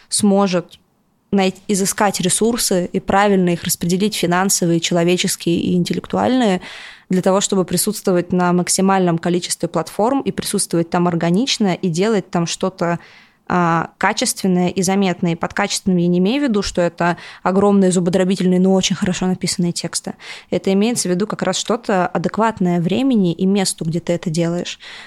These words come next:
Вот. А, и это очень сложно. Это у тебя голова должна работать всё время в ста десяти каких-то плоскостях и измерениях. И, но это при этом очень интересно. Мне кажется, сейчас вообще реально самое интересное время для того, чтобы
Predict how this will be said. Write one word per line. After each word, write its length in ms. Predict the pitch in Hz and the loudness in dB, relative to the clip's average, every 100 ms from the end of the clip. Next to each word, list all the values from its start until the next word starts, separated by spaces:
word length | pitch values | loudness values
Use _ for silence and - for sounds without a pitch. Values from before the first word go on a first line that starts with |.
| - | -4
Вот. 420 | 190 180 170 - - | 0 2 0 -6 -6
А, 760 | 196 180 175 170 170 165 165 - | 0 2 2 2 2 2 0 -2
и 100 | 185 | 0
это 640 | 190 190 - 190 180 175 - _ _ _ _ _ | -2 -2 -4 0 0 -2 -6 _ _ _ _ _
очень 320 | 170 175 - 175 | -2 -2 -2 -4
сложно. 500 | - 160 165 165 175 | -2 -2 -2 -4 -4
Это 260 | 180 - 170 | -6 -6 -6
у 60 | |
тебя 260 | 170 - 180 | -6 -6 -6
голова 400 | 175 180 175 190 | -2 -2 0 0
должна 380 | 196 180 175 170 | 0 0 0 0
работать 420 | 175 175 208 190 | 0 0 -2 -4
всё 220 | - - | -4 -4
время 360 | 180 190 185 170 - _ _ | -2 0 0 -4 -8 _ _
в 100 | - | -10
ста 400 | - - _ 175 | -8 -8 _ -4
десяти 380 | 185 170 165 190 | -2 -2 -4 -6
каких-то 340 | 170 - 160 _ | -6 -8 -10 _
плоскостях 680 | 180 - 180 - 175 170 175 | -8 -4 -6 -4 -4 -4 -4
и 40 | |
измерениях. 580 | 170 170 214 277 269 214 - - - - _ _ - | -2 0 0 0 0 -2 -10 -20 -20 -20 _ _ -4
И, 220 | 196 180 | -2 0
но 180 | 190 190 | 0 0
это 140 | 202 185 | 0 -6
при 120 | - | -6
этом 200 | 185 180 | -2 -2
очень 240 | 180 185 | -2 -2
интересно. 440 | 170 175 160 - 180 | -2 -4 -6 -6 -8
Мне 220 | 180 180 | -4 -4
кажется, 260 | 175 - | -4 -4
сейчас 60 | - | -6
вообще 380 | 185 - 175 170 | -4 -4 -4 -6
реально 280 | - 185 175 | -6 -2 -2
самое 320 | 170 180 180 | -2 0 0
интересное 560 | 175 175 175 - 175 175 | 0 -2 -4 -4 -2 -2
время 440 | 170 202 254 208 180 | -2 0 0 0 0
для 400 | 180 180 175 170 | 0 0 -2 -2
того, 260 | 180 180 | -2 -2
чтобы 560 | 190 - 175 175 175 | -4 -4 -4 -2 -2